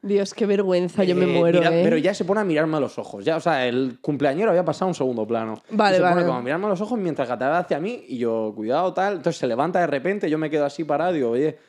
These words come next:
Speaker 2: eh, cuidado, tal". <laughs> O sea, claro, yo callado. Y entonces como que de repente me hace con el dedo, tal,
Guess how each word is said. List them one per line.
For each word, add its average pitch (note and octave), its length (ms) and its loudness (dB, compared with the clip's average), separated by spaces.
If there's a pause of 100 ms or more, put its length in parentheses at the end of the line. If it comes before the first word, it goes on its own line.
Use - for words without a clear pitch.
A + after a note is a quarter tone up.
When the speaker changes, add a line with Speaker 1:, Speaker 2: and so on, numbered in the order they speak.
(240)
Speaker 2:
eh, - 560 -4 (120)
cuidado, C3+ 420 -4
tal". D#3 120 -4
<laughs> E3+ 580 0 (200)
O F#3 60 -4
sea, E3 140 4
claro, D#3+ 200 4
yo D3+ 160 0
callado. F3 420 2 (500)
Y E3+ 60 2
entonces E3+ 180 2
como F3 240 0
que D3+ 80 2
de C#3+ 100 4
repente D#3+ 420 2
me D#3+ 100 0
hace E3+ 220 0
con D3 160 0
el C3+ 120 0
dedo, A2+ 480 2
tal, C#3+ 380 -8